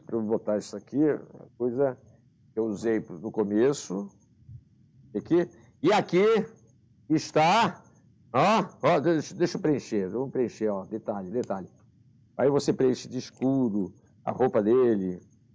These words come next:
né? Você pode, as partes, né, aqui mais escuras, com sombra, tal,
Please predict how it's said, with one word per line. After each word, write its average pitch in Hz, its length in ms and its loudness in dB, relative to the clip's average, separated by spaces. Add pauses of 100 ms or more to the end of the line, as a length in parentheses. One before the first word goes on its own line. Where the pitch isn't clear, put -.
(360)
né? 143 260 2
Você 117 140 -2
pode, 117 480 2 (2750)
as - 180 -12
partes, 113 540 -2
né, 101 600 -8
aqui - 200 -12
mais 104 180 -6
escuras, 123 680 -2
com 98 120 -16
sombra, 120 760 0
tal, 117 580 -12